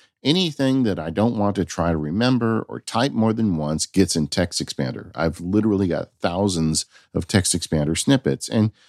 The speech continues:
you'll be surprised to know that I trigger them pretty easily. With Text Expander, you just get them under your fingers and they show up.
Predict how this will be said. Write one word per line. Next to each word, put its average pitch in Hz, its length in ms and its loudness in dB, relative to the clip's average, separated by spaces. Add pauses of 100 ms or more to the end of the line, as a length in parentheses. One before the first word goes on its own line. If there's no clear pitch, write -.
(160)
you'll 135 100 4
be 147 120 0
surprised 139 500 -2
to 113 60 -2
know 147 200 2
that 107 140 0
I 104 240 2 (460)
trigger 196 320 0
them 104 180 0
pretty 156 240 -2
easily. 123 640 0
With 90 300 2
Text 131 260 0
Expander, 90 480 0
you 90 140 4
just 104 200 0
get - 160 -2
them 92 140 2
under 98 160 2
your 76 140 -2
fingers 82 480 2
and 78 80 0
they 69 100 0
show 90 300 2
up. - 200 -2